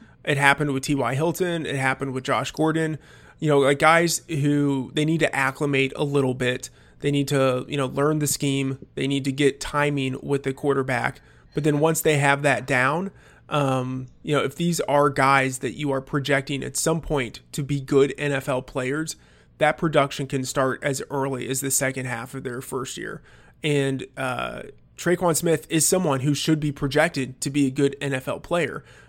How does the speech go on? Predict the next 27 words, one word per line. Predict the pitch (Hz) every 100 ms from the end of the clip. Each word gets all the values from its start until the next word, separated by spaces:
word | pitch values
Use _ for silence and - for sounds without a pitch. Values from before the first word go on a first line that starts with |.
| -
uh, | 147 139
for | 151
a | 151
number | 175 170
of | 135
reasons. | 123 120 117 - _
His | 151 -
college | 151 156 -
production, | 180 139 127 156 151 - - _
his, | - 147 147 135 - 156
uh, | 135 131 131 127 - _
athletic | 143 135 147 156 -
profile, | 143 131 123 127 139 - - -
and | 151
then | 156
especially | 147 202 208 165 143 127
the | 131
fact | 143 131 131
that | 139
he | 143
was, | 139 131 -
uh, | 135 123 123 -
a | 135
top | 151 151 165
one | 151
hundred | 147 135 -
pick | 170 131